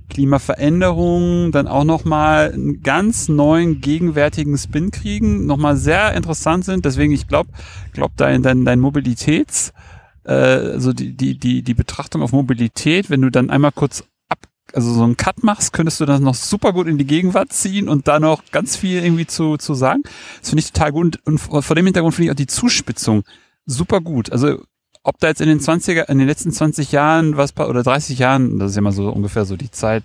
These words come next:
wo wir, wo die Historikerinnen und Historiker nicht arbeiten, aber so, aber du hast ja auch gesagt, achtziger Jahre, da war das noch so. Das ist so der, der, der, der, der Scope, wo du, du, du, wo dein, wo dein Projekt,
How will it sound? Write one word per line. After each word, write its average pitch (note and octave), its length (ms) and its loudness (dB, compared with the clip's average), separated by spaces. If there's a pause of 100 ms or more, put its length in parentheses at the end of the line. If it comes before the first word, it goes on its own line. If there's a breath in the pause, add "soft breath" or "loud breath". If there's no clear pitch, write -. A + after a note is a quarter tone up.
(200)
wo G2 200 -6
wir, G#2 320 -2
wo G2+ 200 -8
die G2 80 -4
Historikerinnen F#2+ 800 -8 (160)
und G#2+ 160 -6
Historiker G2+ 460 -6
nicht - 260 -4
arbeiten, G3 480 0 (500 loud breath)
aber B2 240 2
so, B2 120 -2 (200)
aber B2 280 4 (400 soft breath)
du C3 100 2
hast D#3 160 2
ja E3 80 2
auch C#3+ 80 -4
gesagt, D#3 460 0
achtziger D3 500 -2
Jahre, C3 560 2 (920)
da A#2 200 2
war C#3+ 200 2
das C3+ 240 0
noch F#2 160 0
so. G2+ 240 -4
Das G#2+ 160 -2
ist C3 120 -4
so B2 120 0
der, A2+ 240 2
der, A2 120 2
der, G#2+ 220 2
der, G#2 220 0
der G#2 160 0
Scope, - 400 0
wo A#2+ 80 2
du, A2+ 180 2
du, A2 140 0
du, G#2+ 200 0 (120)
wo - 200 0
dein, A#2 360 2
wo A#2 40 0
dein A2 200 2
Projekt, - 300 -2